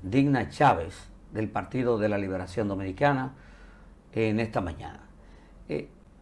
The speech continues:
hay una pregunta, ya que tú dices que no hay un plan. El alcalde José Andújar, en varias ocasiones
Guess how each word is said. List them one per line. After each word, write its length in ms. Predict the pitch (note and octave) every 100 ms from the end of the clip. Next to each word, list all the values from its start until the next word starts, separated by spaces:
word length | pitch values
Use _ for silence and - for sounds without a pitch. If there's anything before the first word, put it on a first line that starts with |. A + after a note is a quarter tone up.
| - -
hay 180 | G#3
una 200 | C4 B3
pregunta, 520 | G3 D3+ C#3+ D3 G#2+ A#2
ya 260 | A#2+ C#3
que 140 | F3+ E3+
tú 400 | - E3+ E3+ C#3+
dices 480 | C#3+ - - A#2
que 220 | - C3+ A#2
no 280 | B2 E3
hay 160 | F3 E3
un 140 | C3
plan. 380 | - E2+ D#2+ D#2 D#2+ - - - - - - - - - - - -
El 320 | B2+ B2+ B2+
alcalde 580 | C3 A2+ - G#3 A3+ F#3
José 300 | C#3 B2 E3
Andújar, 640 | E3+ C#3 A#2+ A#2 A2+ - - - -
en 160 | A2 G#2
varias 300 | B2 C#3 -
ocasiones 720 | D#3+ D3 C3 A2 G#2+ C3+